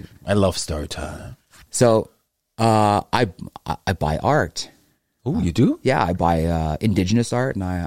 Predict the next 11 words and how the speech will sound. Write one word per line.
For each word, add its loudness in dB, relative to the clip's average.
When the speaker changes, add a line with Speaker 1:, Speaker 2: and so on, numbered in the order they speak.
Speaker 1:
Very 0
Speaker 2:
I, 0
Speaker 1:
nice. -6
Speaker 2:
I, 2
I 0
started -2
buying -2
recently, -2
um, -2
pop 2
art. -2